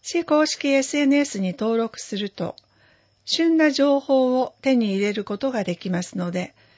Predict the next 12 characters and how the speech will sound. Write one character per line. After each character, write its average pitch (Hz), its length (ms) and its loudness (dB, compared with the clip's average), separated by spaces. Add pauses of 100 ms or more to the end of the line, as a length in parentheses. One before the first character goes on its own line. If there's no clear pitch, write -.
(160)
ぜ 254 180 -2
ひ - 200 -10 (160)
ご 196 160 0
利 208 120 0
用 208 220 2
く 180 140 -10
だ 170 140 -2
さ 170 180 -10
い。 - 100 -14 (1700)
ラ 220 220 2
イ 247 220 2
ン、 - 80 -10